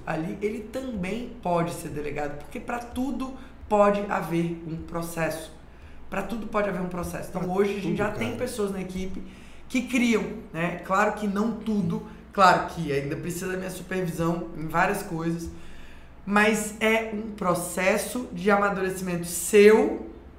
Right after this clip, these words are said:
Speaker 1: do seu time e da sua empresa, consequentemente. Então, não dá pra você simplesmente aceitar que, "Ah, não, sempre vai depender de mim." Não, não, dá pra você delegar isso também.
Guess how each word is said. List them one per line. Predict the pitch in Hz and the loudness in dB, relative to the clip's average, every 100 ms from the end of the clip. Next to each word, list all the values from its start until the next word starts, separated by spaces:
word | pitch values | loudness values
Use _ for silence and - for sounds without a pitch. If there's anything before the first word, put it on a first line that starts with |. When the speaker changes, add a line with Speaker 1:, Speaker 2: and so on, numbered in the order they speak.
| - - - | -20 -20 -8
Speaker 1:
do | 165 | -6
seu | 185 - 254 269 | -2 4 4 4
time | - 247 254 294 | 0 0 0 -4
e | 247 | -4
da | 240 226 | -2 -2
sua | 226 214 | -4 -6
empresa, | 202 190 190 | -4 -4 -4
consequentemente. | 190 196 202 202 196 196 208 170 165 - - - - - - | -6 -8 -8 -8 -10 -10 -6 -6 -6 -10 -18 -18 -20 -18 -4
Então, | 165 170 190 | -2 0 0
não | 220 247 | 2 4
dá | 247 | 4
pra | - | 4
você | 269 220 | -2 -2
simplesmente | 208 226 208 202 196 | -2 -4 -2 -4 -2
aceitar | 185 - 180 180 175 - | -2 -2 -2 0 0 0
que, | 156 - - - - - - - | -6 -10 -14 -20 -20 -20 -20 -14
"Ah, | - 202 | -6 -4
não, | 196 175 | -2 -2
sempre | 170 202 214 196 | -2 -4 -4 -2
vai | 175 | 0
depender | 165 170 156 | -2 -4 -6
de | 151 | -6
mim." | 156 | -6
Não, | 160 170 214 247 151 - - - - - - | -4 -4 -4 -6 -8 -10 -14 -18 -20 -16 -4
não, | 175 220 254 220 | 0 0 0 0
dá | 180 180 | 2 2
pra | 226 | 0
você | 220 214 214 | -4 -4 -2
delegar | 208 202 196 196 | 0 0 0 0
isso | 202 202 | -2 -6
também. | 214 220 196 175 175 | -6 -4 -4 -4 -6